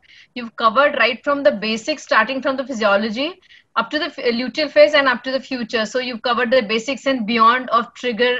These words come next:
uh, triggering the ovulation. Thank you so much. This was, uh, really a wonderful talk. I have, I, I, the, I see one question here. Uh, ma'am, uh,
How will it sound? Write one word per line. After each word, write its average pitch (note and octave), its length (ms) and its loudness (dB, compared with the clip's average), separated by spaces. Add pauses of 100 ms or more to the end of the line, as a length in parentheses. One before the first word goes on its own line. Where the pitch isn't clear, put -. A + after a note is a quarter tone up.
(140)
uh, G#3 140 0
triggering A#3 420 -4
the A3+ 80 4
ovulation. G3 540 -2
Thank G#3+ 220 -4
you D4 80 -4
so C4+ 200 2
much. C4 180 0
This B3 160 -10
was, B3 220 -2
uh, G#3 240 4
really B3 320 0
a B3+ 60 0
wonderful G#3+ 460 -4
talk. F#3+ 300 -2 (420)
I B3+ 140 4
have, E4+ 240 0
I, C#4 320 4
I, A3+ 240 2 (120)
the, A#3 220 -2
I B3 120 0
see D#4+ 200 -6
one C4 260 0
question C4 420 -2
here. B3 320 -2 (380)
Uh, G#3+ 200 2
ma'am, C#4 320 2
uh, A3+ 300 2